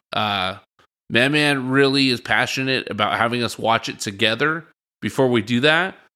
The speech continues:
which has made the logistics of that hard. I'm just gonna blame it on him 'cause he's not here to defend himself.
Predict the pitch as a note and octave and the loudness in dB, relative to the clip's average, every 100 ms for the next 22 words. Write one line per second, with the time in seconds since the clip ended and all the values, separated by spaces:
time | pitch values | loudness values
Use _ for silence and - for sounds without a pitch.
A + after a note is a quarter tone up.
0 | _ _ - G#2+ G#2+ A#2+ A#2+ A#2 A2+ G#2 | _ _ -4 -2 0 0 0 0 0 0
1 | A#2 - B2+ - A#2 A2+ A2+ F#2+ A2 B2+ | -4 -2 -4 -4 0 2 2 2 2 4
2 | - G#2+ G#2 A2+ F#2 F#2+ G2 F#2 F#2 F#2 | 2 -2 -2 -2 -2 -2 -2 -2 -4 -4
3 | F#2+ F#2+ - A2 G2 F#2+ G2 F#2 F2+ G2+ | -6 -6 -4 -2 0 0 0 0 -4 -4
4 | F#2+ F2+ G2+ F#2 | -4 -4 -4 -4